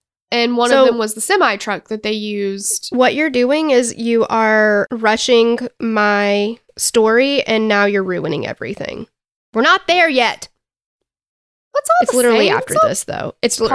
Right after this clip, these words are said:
Speaker 2: literally
Speaker 1: of it?
Speaker 2: <laughs> after
Speaker 1: Okay.
Speaker 2: this. Yeah.
Speaker 1: Um, but, like, yeah, because then the, then the semi truck means that they can't do the shows anymore. They can't tour anymore. And that was a big part of what she was trying to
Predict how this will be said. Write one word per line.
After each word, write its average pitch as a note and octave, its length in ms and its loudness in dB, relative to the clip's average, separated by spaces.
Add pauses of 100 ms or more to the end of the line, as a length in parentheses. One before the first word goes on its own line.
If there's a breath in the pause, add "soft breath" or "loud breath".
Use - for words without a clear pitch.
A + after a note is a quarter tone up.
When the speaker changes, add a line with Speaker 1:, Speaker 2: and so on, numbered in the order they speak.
(120)
Speaker 2:
literally C#4 120 -2
Speaker 1:
of C4 40 -8
it? C4 40 -2
Speaker 2:
<laughs> B3+ 60 0
after D#4 180 -2
Speaker 1:
Okay. C4+ 300 0
Speaker 2:
this. - 360 -4
Yeah. D4+ 560 0
Speaker 1:
Um, C4 260 -4 (260)
but, F4+ 180 2
like, E4+ 240 0 (100)
yeah, B3 100 2
because D4+ 440 -4
then E4+ 320 2
the, C#4 480 2
then D#4 200 0
the D4+ 100 2
semi G4+ 360 0
truck A3+ 540 -2 (460)
means C4+ 640 -2
that B3 340 2
they B3+ 120 0
can't C4 300 -2
do B3 340 -6
the A#3+ 320 0
shows E4+ 460 0
anymore. F3+ 400 -4
They A#3 100 -4
can't - 300 -4
tour C#4+ 260 -2
anymore. E2+ 420 -8
And A#3 180 -6
that A3+ 140 -2
was B3+ 140 0
a B3+ 60 2
big A#3+ 220 -4
part B3 200 -4
of A3+ 80 -6
what G#3+ 180 -4
she A#3 120 -8
was A3 140 -10
trying G#3+ 380 -6
to G#3+ 640 -8